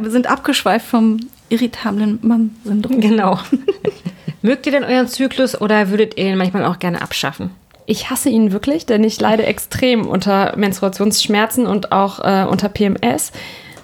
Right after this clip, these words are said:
Speaker 3: Hab dann auch versucht, den Zyklus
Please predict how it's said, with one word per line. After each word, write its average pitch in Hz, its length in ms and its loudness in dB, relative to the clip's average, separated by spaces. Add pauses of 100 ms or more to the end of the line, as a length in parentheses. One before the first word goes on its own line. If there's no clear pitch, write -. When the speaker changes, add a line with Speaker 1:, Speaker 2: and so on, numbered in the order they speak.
Speaker 3:
Hab 226 120 -6 (160)
dann 208 220 2
auch 196 220 0
versucht, 233 720 -2
den 202 320 2
Zyklus 208 440 -2